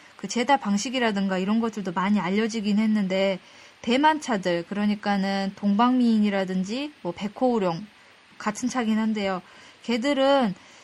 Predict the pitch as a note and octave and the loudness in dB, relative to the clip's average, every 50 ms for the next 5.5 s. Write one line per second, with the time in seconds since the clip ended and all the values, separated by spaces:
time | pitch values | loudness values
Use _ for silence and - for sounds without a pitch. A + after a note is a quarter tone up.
0 | - - _ - D#4+ F4+ F#4 F#4 - G4 F#4+ C#4 A#3 E3 F3+ G3 B3 D4+ E4 D#4 | -20 -20 _ -4 -4 -2 -2 -2 -2 -2 0 0 2 0 0 2 2 2 2 0
1 | B3+ - - G3+ G3 G3 F#3 F3+ F3+ E3+ F#3+ F#3+ F#3 G3 G#3 G#3 F#3+ F#3 F#3 - | -2 -2 -2 -2 0 0 0 0 -2 -2 -4 -2 -2 -2 -2 -2 -4 -6 -6 -6
2 | F#3+ A3 A#3 C4+ C4+ C#4 - - C4+ A#3+ B3 B3+ B3 - E4 E4 E4 - D#4 D#4 | -4 -2 -2 -2 -2 -4 -4 -4 -4 -2 -2 -2 -2 -2 -4 -6 -4 -2 -2 -2
3 | D4 - D4+ E4 E4+ D#4+ F#4 F#4 - - F4+ F4 D4+ - - G3 F#3 - - C4+ | -2 -2 -2 -2 -2 -2 -6 -8 -4 -2 0 0 0 0 -2 -6 -10 -8 -4 -2
4 | C#4 C4 B3 A#3 A3 F#3+ G3 F#3+ F#3+ G3 F#3+ F3+ F3+ - - A3 G#3+ A3 G#3 G3+ | -2 0 0 0 -2 -2 -2 -4 -2 -2 0 -2 -2 -2 -4 -4 -2 0 0 0
5 | G3 F#3+ F#3+ F#3+ F#3 F3+ F#3 F#3 F#3+ F3+ | 0 0 0 0 0 0 0 0 -2 -2